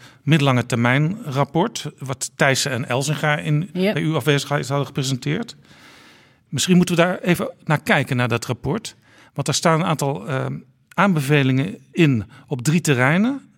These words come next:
Speaker 1: Eh, arbeidsmarkt, inkomensgelijke kansen,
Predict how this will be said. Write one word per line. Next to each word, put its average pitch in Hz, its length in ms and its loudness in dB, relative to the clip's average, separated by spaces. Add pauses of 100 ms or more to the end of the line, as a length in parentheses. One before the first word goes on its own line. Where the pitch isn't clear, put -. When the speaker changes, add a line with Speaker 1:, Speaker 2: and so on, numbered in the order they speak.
Speaker 1:
Eh, 143 140 -8 (260)
arbeidsmarkt, 135 720 -2
inkomensgelijke 123 800 -2
kansen, 170 480 -4